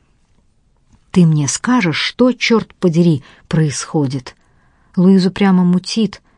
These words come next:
как ей жарко. Направляясь к воде, она ускоряет шаг. Переходит на бег, вода очень холодная. Она брызгает ей себе в лицо, умывает лицо, умоет шею, руки,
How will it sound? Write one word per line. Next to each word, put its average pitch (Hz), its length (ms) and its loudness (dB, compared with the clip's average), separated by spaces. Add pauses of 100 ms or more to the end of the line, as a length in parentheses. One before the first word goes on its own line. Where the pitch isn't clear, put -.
(160)
как - 220 -8
ей 151 160 -2
жарко. 151 540 -4 (840)
Направляясь 233 540 2
к - 80 -10
воде, 233 400 0
она 208 260 0
ускоряет 190 520 -4
шаг. 139 440 -8 (640)
Переходит 170 520 -2
на 175 160 0
бег, 208 360 -4 (320)
вода 160 240 -2
очень 185 220 -2
холодная. 147 720 -6 (600)
Она 233 220 2
брызгает 190 580 0
ей 175 180 2
себе 165 280 -2
в 156 80 -4
лицо, 185 480 -2 (480)
умывает 233 460 2
лицо, 180 400 0
умоет 175 320 0
шею, 202 400 2
руки, 220 420 0